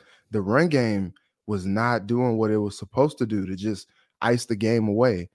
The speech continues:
And so then you got Kirk Cousins like, "All right, well, we can't get it on the ground. Kirk, go get us a first down, please." And we saw what happened. So I, I just, I would love to see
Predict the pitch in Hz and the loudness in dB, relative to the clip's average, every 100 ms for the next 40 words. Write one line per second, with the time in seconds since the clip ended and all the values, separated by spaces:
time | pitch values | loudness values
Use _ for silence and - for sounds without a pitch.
0 | _ _ _ 107 107 95 117 104 101 117 | _ _ _ -6 -4 -2 0 0 2 0
1 | 113 110 117 104 - 120 131 127 120 107 | 2 2 2 2 0 0 4 4 4 0
2 | 101 107 117 101 101 98 101 107 104 _ | 0 4 4 4 0 0 0 0 -2 _
3 | _ _ _ _ 117 98 127 117 135 131 | _ _ _ _ -10 0 2 4 6 6
4 | 120 107 117 135 117 101 135 120 127 135 | 4 2 4 4 4 2 2 4 2 4
5 | 131 120 117 - 120 104 117 107 98 113 | 4 2 0 0 0 2 0 0 -2 -4
6 | 101 95 98 - - _ _ _ _ 104 | -4 -4 -8 -16 -20 _ _ _ _ -4
7 | 101 98 92 95 98 _ _ - - 104 | -2 -2 -2 -4 -6 _ _ -20 -10 -8
8 | - 107 98 95 101 95 82 - _ - | -2 0 0 0 -2 -4 -10 -16 _ 0
9 | 131 113 101 - - - - - 147 170 | 4 4 0 -8 -16 -4 2 6 6 6
10 | 160 - _ - 139 147 131 104 98 104 | 2 -2 _ 0 6 8 6 4 -2 0
11 | 117 147 165 160 139 - 139 131 120 117 | 4 6 6 2 -6 0 4 4 2 -2